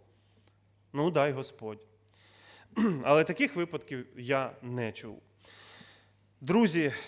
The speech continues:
е, тому два гріха. Перший — блуд, другий — вбивство. Виправити неможливо.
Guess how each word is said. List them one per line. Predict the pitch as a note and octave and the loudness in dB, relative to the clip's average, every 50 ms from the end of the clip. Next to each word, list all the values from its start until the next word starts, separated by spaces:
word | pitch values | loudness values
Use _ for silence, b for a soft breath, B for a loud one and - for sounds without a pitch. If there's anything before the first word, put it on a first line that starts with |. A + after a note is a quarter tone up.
| B B C3+ | B B -6
е, | B2+ B2+ B2+ B2 | -4 -4 -2 -4
тому | B2 - - G3 A3 A#3+ A3+ G3 | 0 4 4 6 8 6 6 4
два | - C#3 B2+ C#3+ F3 E3 G#3+ G#3+ F#3+ D#3+ | 2 -2 -4 0 4 8 10 10 10 8
гріха. | C3 C#3 C#3+ C#3 - - D3+ B2+ - - - - - | 6 2 -2 -4 -4 -4 -6 -6 -6 -8 -12 0 4
Перший — | E3 F#3 F#3+ F3 E3 - - D3 C3 | 6 6 6 6 4 0 -4 -6 -6
блуд, | B2+ C#3+ D3 E3 F3+ G3 G3 F#3+ - - | -6 -4 -2 0 0 0 0 -4 -10 -12
другий — | C#3+ C#3+ D#3+ D#3+ D3+ D#3+ D3+ | -4 -2 0 0 0 0 -2
вбивство. | C#3 C3 C#3 C#3 B2 - - - B2 - - - | -2 -2 -2 -2 -2 -2 -8 -14 -16 -16 -12 -4
Виправити | A#2+ D3 D#3+ D#3 E3 E3 D3+ D3+ D3 - D3 - - | -2 -2 -2 -2 -2 -6 -6 -6 -8 -10 -14 -14 -12
неможливо. | B2+ B2+ B2+ B2+ A#2 A#2 A#2 A#2 A2 G2+ - - | -10 -8 -8 -8 -8 -8 -6 -8 -8 -8 -10 -16